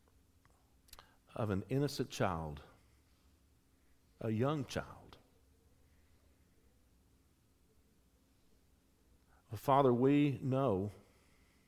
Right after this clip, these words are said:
that even though we don't understand it, even though, Father, there's nothing good about this,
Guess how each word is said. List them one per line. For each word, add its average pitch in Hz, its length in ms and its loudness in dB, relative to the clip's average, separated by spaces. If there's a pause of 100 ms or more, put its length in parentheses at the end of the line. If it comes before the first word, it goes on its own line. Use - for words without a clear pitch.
(800)
that - 160 -12
even 156 340 0
though 127 440 4 (180)
we 127 200 0
don't 131 240 4
understand 135 680 -2
it, - 180 -4 (1040)
even 156 280 -2
though, 139 160 4
Father, 127 580 2 (2000)
there's 120 240 0
nothing 139 540 2
good 120 240 6
about 104 400 0
this, 90 500 -4